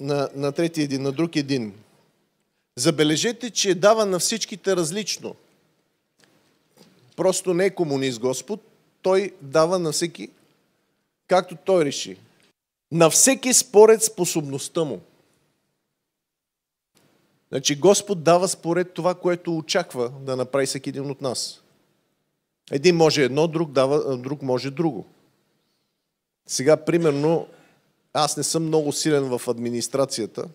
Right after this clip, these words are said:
макар че не трябва да говоря така, но просто много ми е тежко да се занимавам с такава работа.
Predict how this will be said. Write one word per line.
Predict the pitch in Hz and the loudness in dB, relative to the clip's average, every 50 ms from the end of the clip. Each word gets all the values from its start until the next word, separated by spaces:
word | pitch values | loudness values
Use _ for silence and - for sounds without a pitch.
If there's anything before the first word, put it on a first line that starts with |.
| _ _ - | _ _ -12
макар | 123 117 - 139 127 123 | -12 -8 -4 -4 -4 -4
че | - 135 | -6 -8
не | 123 113 | -8 -8
трябва | - 139 139 135 | -4 -2 -2 -2
да | 120 113 | -2 -2
говоря | 107 107 107 104 104 101 101 | -4 -4 -4 -4 -4 -4 -6
така, | - 113 104 - 160 180 202 180 - - _ _ _ _ _ _ _ _ _ _ _ _ _ _ | -8 -12 -8 -6 -6 -6 -8 -12 -20 -20 _ _ _ _ _ _ _ _ _ _ _ _ _ _
но | 127 131 | -10 -8
просто | 127 - 156 165 - - - 190 | -4 -2 -2 -2 -2 -4 -6 -6
много | 196 190 185 180 180 | -2 0 0 0 0
ми | 202 220 226 | 0 -2 -4
е | 226 | -4
тежко | 226 - - 190 - - - | -4 -4 -2 -2 -2 -2 -4
да | 143 | -6
се | 127 - 123 | -6 -6 -8
занимавам | 113 113 113 110 110 107 101 101 | -8 -8 -8 -6 -6 -6 -8 -8
с | - | -10
такава | - - - - 98 95 92 | -12 -14 -10 -8 -6 -6 -4
работа. | 95 92 92 90 - - - | -6 -6 -8 -10 -14 -18 -20